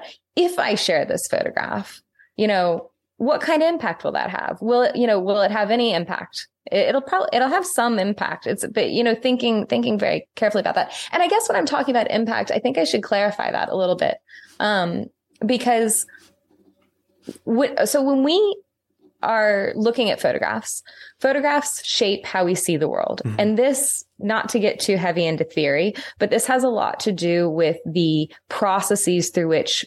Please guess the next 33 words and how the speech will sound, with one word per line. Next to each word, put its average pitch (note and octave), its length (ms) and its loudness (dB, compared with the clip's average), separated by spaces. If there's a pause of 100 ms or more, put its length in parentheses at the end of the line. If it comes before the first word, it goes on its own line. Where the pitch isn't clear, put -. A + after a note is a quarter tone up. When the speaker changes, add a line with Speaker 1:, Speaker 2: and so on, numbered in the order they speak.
(100)
Speaker 1:
photographs D#3 540 0
are D#3+ 80 2
made D#3 460 -2 (240)
in F#3 100 2
a E3+ 80 2
tr-, - 160 -6 (260)
traditional D#3+ 460 0
sort D#3 160 -2
of - 100 -4
analog D3+ 600 -2 (160)
camera, - 560 -4
right? F3+ 320 2
Speaker 2:
Mm-hmm. A#2+ 240 0
Speaker 1:
We A#3 220 2
understand, G3 880 0 (180)
you F#3+ 100 2
know, F3 80 4
if E3 160 2
you F3 60 -2
think G3 240 2
about F3 260 2
a D#3+ 60 0
film E3+ 340 0
camera, D3 480 -4 (240)
that F3 300 0
there's, F#3 480 0
there's G3+ 220 0
a E3 40 4
chemical A#3+ 540 0
reaction F3+ 560 -2
between E3 360 0
the D#3+ 100 2
light F3 460 0